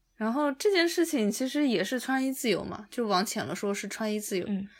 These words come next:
Speaker 2: 对。
Speaker 1: 就是婚纱说到底是裙子嘛，它也没有过分暴露。就是在演唱会这种场合，你穿个小裙子，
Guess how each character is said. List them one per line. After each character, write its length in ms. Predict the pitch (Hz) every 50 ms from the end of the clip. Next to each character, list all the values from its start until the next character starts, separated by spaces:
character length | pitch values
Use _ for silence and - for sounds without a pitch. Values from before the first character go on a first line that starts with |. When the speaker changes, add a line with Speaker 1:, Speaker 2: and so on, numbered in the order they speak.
| - -
Speaker 2:
对。 160 | - 202 196 - _
Speaker 1:
就 140 | - - 339
是 280 | 311 320 311 277 247 -
婚 260 | - - - 302 294 294
纱 260 | 294 311 302 311 302 302 - _
说 200 | - - - 339
到 120 | 359 359
底 140 | 330 220 160
是 140 | 190 - 254
裙 320 | - - - 190 165 180
子 100 | 196 262
嘛， 220 | 285 247 - - - _ _
它 140 | _ - 381
也 100 | 339 311
没 140 | 240 208 208
有 160 | 247 277 240
过 160 | 220 - 254
分 220 | 240 254 247 233 220
暴 180 | 214 208 190
露。 220 | 180 175 - - - _ _ _ _ _ _ _ _ _ _
就 140 | - 320
是 100 | 320 311
在 200 | 285 - 330 311
演 200 | 294 240 202 180
唱 220 | 202 - 294 285 269
会 120 | 294 302
这 60 | 269
种 160 | 262 240 202 190
场 320 | - - 196 170 147 180
合， 380 | - - 190 180 175 185 185 190
你 560 | 190 190 185 175 165 151 123 110 - - - _ _ _ _ -
穿 260 | - - 262 262 262
个 100 | 247 233
小 220 | 226 - 196 165
裙 320 | 170 - - 180 165 175 185
子， 380 | 214 233 220 196 - - -